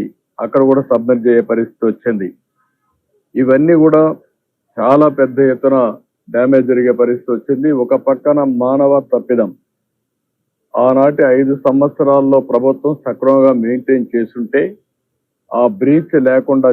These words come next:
చేసుంటే, ఇప్పుడు ఆ నీళ్లు ఈ యొక్క దీని సింగనగర్కి వచ్చే పరిస్థితి వచ్చేది కాదు.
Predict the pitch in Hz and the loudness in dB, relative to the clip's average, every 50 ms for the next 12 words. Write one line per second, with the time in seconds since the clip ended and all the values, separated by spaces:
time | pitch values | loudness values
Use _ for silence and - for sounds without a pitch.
0 | - - - 117 113 - - 120 110 - 135 147 185 220 - _ _ _ _ _ | 0 -2 -4 -6 -6 -6 -8 -12 -8 -4 -2 -2 -2 -4 -8 _ _ _ _ _
1 | _ _ _ _ _ _ - 131 131 131 - 147 147 143 139 135 131 127 135 147 | _ _ _ _ _ _ -8 -8 -6 -2 0 0 2 2 2 2 0 0 0 0
2 | 156 160 160 151 143 131 117 104 - - _ _ _ _ _ _ _ _ _ _ | 0 0 0 2 2 2 0 -2 -6 -12 _ _ _ _ _ _ _ _ _ _
3 | _ _ _ - 135 139 139 139 135 135 135 135 127 120 110 - - _ _ _ | _ _ _ -2 0 2 4 2 2 2 0 0 0 0 0 -2 -6 _ _ _
4 | _ _ _ _ _ _ _ - 113 139 151 151 147 131 120 - - 135 143 147 | _ _ _ _ _ _ _ -4 -2 0 2 2 0 -2 -4 -2 -2 0 2 2
5 | 147 143 143 139 131 127 135 127 127 - 135 120 113 123 120 135 135 135 - 127 | 2 4 4 2 2 2 0 0 0 0 -2 0 0 0 0 0 -2 -2 -4 -4
6 | 117 - - 123 113 117 110 - 123 127 131 135 165 180 214 | -4 -2 -2 -2 -2 -2 -2 -2 0 0 0 0 0 -2 -2